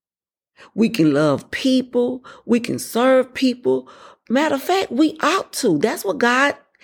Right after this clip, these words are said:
requires of us. We can cooperate with people, collaborate with people, network with people. But we are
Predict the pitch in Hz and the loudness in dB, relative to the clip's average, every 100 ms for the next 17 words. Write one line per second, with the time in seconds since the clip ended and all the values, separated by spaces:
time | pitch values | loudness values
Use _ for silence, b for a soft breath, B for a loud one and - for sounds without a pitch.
0 | b b _ 254 262 - 311 480 415 202 | b b _ -2 -2 -2 0 0 0 0
1 | 170 151 - - - - _ B B - | 0 0 -6 -8 -14 -20 _ B B -2
2 | 226 202 147 - 127 135 233 262 254 269 | 0 0 -2 -4 -4 0 0 0 0 2
3 | 269 254 254 - 269 262 - 269 B B | 2 -2 -6 -4 -4 -4 -8 -12 B B
4 | - 160 175 233 269 269 269 277 262 254 | -2 0 2 2 0 2 2 2 -2 -6
5 | - 262 269 - B B 165 190 285 - | -4 -6 -6 -16 B B 0 2 2 2
6 | 269 269 269 254 - 269 269 269 269 _ | 0 2 -2 -6 -4 -4 -4 -8 -8 _
7 | _ _ _ _ _ _ 214 196 214 156 | _ _ _ _ _ _ 0 2 0 -2
8 | 120 | -4